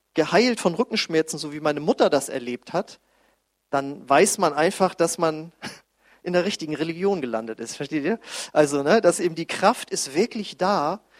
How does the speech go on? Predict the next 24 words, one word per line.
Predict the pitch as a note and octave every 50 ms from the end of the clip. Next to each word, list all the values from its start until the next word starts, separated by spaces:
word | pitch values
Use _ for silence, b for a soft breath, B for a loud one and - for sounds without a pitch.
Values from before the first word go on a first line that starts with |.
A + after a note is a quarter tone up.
| b b
und | b C#3+ C#3
sie | A#2 D3+ -
ist | - - - - -
da, | F3 E3+ E3 D3
weil | C3 C3+ C3
Jesus | B2+ C3 D3+ C#3+ D3+ D3
von | - - D3+
den | D3+ C#3+ C3
Toten | - - D3+ C#3+ - -
auferstanden | - - C#3 - C#3 B2 - - - A#2 A#2+ - -
ist. | - - - - - - _ _ _ _ _ _ _ _ _ _ _ _ _ _ _ _ _ _ _ - - B B B B B B B B B B B B B B B B B _ _ _ _ _ _ _ _ _
Das | - D#3+ F3 -
war | A3 G#3
das | G#3 G3+ -
Zweite. | - - F#3+ F3+ F3 F3+ F3 C#3+ B2 - - _ _ _ _ _ _ _ _ _ _ _ _ _ _ _
Das | - D#3+ D#3 - -
Dritte | - E3+ D3 A#3+ C4+ - B3+ F#3+
ist, | - D3 - - - - - - - - _ _ _ _ -
warum | - D3 E3+ F3+ F#3+ F#3
ist | F#3 -
die | - -
Auferstehung | G#2+ D3 - - D3+ - - D#3+ D3+ C#3+
so | - D3 B2+
wichtig? | A#2+ C3+ - - - C#3 F#3 - - - -